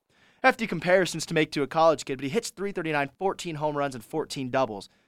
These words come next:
So he'll hit for power and for contact. Um, yeah, so I think for, Furman, I think it's nothing to sleep on,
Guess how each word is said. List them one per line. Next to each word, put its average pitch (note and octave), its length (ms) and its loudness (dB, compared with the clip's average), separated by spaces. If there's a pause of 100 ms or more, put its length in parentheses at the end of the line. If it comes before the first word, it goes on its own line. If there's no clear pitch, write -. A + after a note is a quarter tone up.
(100)
So C3 140 -4
he'll C#3 140 -2
hit F3 180 2
for F#3 80 -4
power D3+ 420 2
and D#3 220 -2
for C#3 100 -6
contact. B2 640 -6 (460)
Um, A#2+ 380 -2 (680)
yeah, A#2 160 -2
so E3 200 4
I E3+ 60 6
think A3 240 -4
for, G#3 240 2 (360)
Furman, G3+ 280 4
I D#3+ 60 4
think E3+ 220 -8
it's E3 120 -10
nothing D#3 220 -2
to B2+ 40 -4
sleep F#3+ 400 0
on, F3 220 4